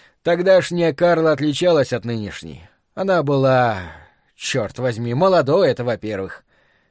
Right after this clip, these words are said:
И оставалась такой до тех пор, пока не умер твой брат Фредди.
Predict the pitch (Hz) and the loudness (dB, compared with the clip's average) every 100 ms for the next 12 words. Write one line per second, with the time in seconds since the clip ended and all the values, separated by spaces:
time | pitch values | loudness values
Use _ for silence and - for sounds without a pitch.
0 | _ - 131 151 156 180 202 175 143 170 | _ -6 -2 -2 0 2 4 2 0 -2
1 | 156 180 151 143 151 - 180 156 135 127 | 0 0 0 -2 -4 -4 -2 0 0 0
2 | 143 139 165 165 151 131 139 151 143 151 | 0 0 -2 0 -2 -2 -2 -2 0 0
3 | 147 - 135 113 87 82 | -2 -2 -4 -4 -6 -12